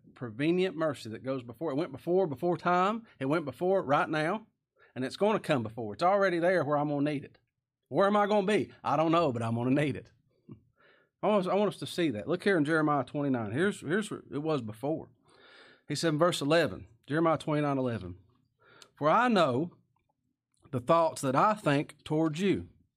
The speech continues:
saith the Lord, thoughts of peace and not of evil, to give you an expected end." He thought on us. He saw his people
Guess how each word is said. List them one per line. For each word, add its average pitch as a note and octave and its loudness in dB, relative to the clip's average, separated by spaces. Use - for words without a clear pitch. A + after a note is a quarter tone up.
saith B2+ -4
the C#3+ -10
Lord, C3+ -4
thoughts F#3+ 0
of D#3+ -6
peace F#3 -4
and G#3 -8
not B3 0
of G#2+ -6
evil, G2+ -12
to F3 -4
give G3 2
you C#3 2
an C#3 0
expected - -4
end." G2 -4
He G#3+ 2
thought G#3 2
on B2 0
us. - -14
He F#3 -2
saw G#3+ 2
his G#3 2
people C#3+ -8